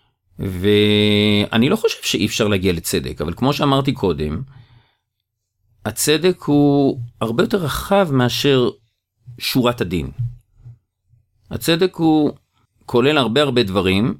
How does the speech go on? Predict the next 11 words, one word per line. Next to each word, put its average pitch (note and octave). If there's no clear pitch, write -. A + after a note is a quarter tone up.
ולא A2+
בהכרח F#3+
העניין C3
הזה C3+
שאתה A2+
פועל -
בדיוק A2+
על A#2+
פי C#3+
הדין, D#3+
זה, B2